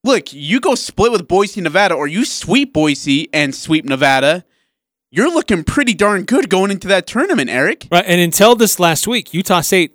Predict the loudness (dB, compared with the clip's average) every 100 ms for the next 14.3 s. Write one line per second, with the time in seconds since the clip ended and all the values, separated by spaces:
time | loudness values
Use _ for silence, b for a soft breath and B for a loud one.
0 | -12 -4 0 0 -4 -14 -14 -8 0 0
1 | 0 -6 -6 -4 -4 -4 -6 -6 -6 -8
2 | -8 -8 -4 -4 -4 -8 _ _ _ _
3 | _ _ -2 0 0 _ _ -4 -4 -2
4 | -2 0 0 2 4 4 2 0 0 0
5 | 2 2 4 2 2 -2 -2 -2 0 -2
6 | -2 -4 -4 -4 -4 -10 _ _ _ _
7 | _ _ _ _ _ _ _ _ _ _
8 | _ _ _ _ _ -6 -4 -4 -4 -2
9 | -2 -2 0 2 2 0 -4 -2 0 0
10 | -4 -8 -12 -18 _ _ _ _ -14 -4
11 | -2 -2 0 0 -2 _ _ -8 -6 -4
12 | -4 -6 -10 -14 -6 -2 -2 -2 0 0
13 | -4 -10 -8 -2 -2 -2 -6 -2 -2 -2
14 | -4 -4